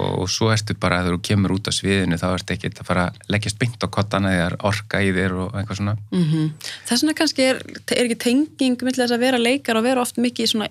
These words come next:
Speaker 2: á djamminu, er ekki svona bjór eftir sýningar og maður
Speaker 1: Jú,
Speaker 2: hefur heyrt
Speaker 1: þú,
Speaker 2: það,
Speaker 1: þú
Speaker 2: sko.
Speaker 1: ert reyndar að spurja núna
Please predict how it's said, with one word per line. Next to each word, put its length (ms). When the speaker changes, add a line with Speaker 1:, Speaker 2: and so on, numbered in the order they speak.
Speaker 2:
á 40
djamminu, 360
er 80
ekki 160
svona 160
bjór 240
eftir 180
sýningar 840
og 340
maður 140
Speaker 1:
Jú, 80
Speaker 2:
hefur 80
heyrt 80
Speaker 1:
þú, 80
Speaker 2:
það, 100
Speaker 1:
þú 80
Speaker 2:
sko. 80
Speaker 1:
ert 140
reyndar 300
að 120
spurja 400
núna 320